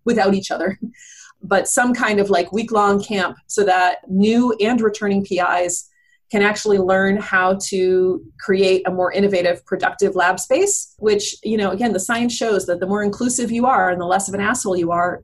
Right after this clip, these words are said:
actually the better you get out of the people who work for you. So folks who really think, "Well, no, I'm gonna lose my edge if I'm somehow nice to my people now," it turns out actually you're not getting the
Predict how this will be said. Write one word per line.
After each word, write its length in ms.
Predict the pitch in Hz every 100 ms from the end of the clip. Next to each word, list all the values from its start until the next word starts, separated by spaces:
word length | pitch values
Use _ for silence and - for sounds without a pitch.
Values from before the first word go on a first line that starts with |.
| -
actually 320 | 202 - 240
the 140 | 202
better 260 | - 196 208
you 180 | 196 196
get 240 | 185 - 175
out 120 | 175
of 120 | 175
the 80 | -
people 280 | 190 190 175
who 140 | 170
work 200 | 160 160
for 120 | 175
you. 280 | 175 - 175 - _ _
So 440 | - 208 180 175 175
folks 200 | 208 208
who 100 | 202
really 280 | 214 214 202
think, 240 | 196 196
"Well, 100 | 190
no, 140 | 202 185
I'm 100 | 180
gonna 160 | 180
lose 240 | 175 208 196
my 140 | 175
edge 440 | - 180 160 - - _ _
if 160 | - 196
I'm 160 | 170 175
somehow 280 | 202 196 175
nice 300 | 175 196 -
to 100 | 190
my 40 |
people 320 | 180 240 220 170
now," 380 | 160 165 165
it 100 | - -
turns 220 | 247 240
out 160 | 233 208
actually 320 | 208 208 185
you're 200 | 202 220
not 120 | 214
getting 220 | 196
the 80 | 190